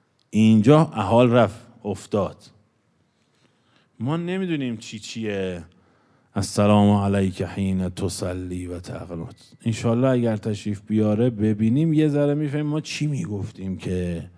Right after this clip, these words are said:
«سلام خدا بر تو» وقتی نماز می‌خونی.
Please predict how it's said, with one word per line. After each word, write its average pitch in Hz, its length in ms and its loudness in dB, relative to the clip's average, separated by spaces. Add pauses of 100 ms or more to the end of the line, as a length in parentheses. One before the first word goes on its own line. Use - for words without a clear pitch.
(240)
«سلام 98 480 0
خدا 92 300 0
بر 90 160 -2
تو» 90 140 -10
وقتی 87 240 -10
نماز 90 580 -8
می‌خونی. - 360 -18